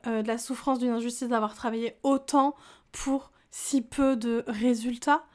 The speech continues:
En fait, moi, plein de fois, on me l'a dit, « Ah, t'as dix, mais c'est la meilleure note de la classe », mais ça me réconfortait pas du tout, en fait.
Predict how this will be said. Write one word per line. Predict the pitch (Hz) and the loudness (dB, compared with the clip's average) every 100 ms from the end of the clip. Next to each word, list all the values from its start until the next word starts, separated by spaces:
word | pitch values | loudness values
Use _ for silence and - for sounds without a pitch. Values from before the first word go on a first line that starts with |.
| _ - | _ -6
En | 233 | -4
fait, | 262 302 - - 262 | 0 -2 -4 -6 4
moi, | 370 | 4
plein | 381 247 220 | 4 2 2
de | |
fois, | - - 269 | 0 4 4
on | |
me | 262 | 4
l'a | 220 | 0
dit, « | 214 269 - | 0 0 2
Ah, | 269 294 285 | 6 6 4
t'as | 226 | -2
dix, | 220 277 285 | -2 -2 0
mais | 247 | 0
c'est | 226 | 0
la | 196 | -2
meilleure | 214 214 | -2 -2
note | 226 | -2
de | 233 | -2
la | 208 190 | -2 -4
classe », | 247 247 240 | -2 -2 -4
mais | |
ça | 214 208 | -6 -6
me | |
réconfortait | 208 214 220 208 233 | -6 -6 -4 -4 -4
pas | 233 233 | -2 -2
du | 226 233 | -2 -6
tout, | - 349 | -2 0
en | 277 | 0
fait. | 208 | -2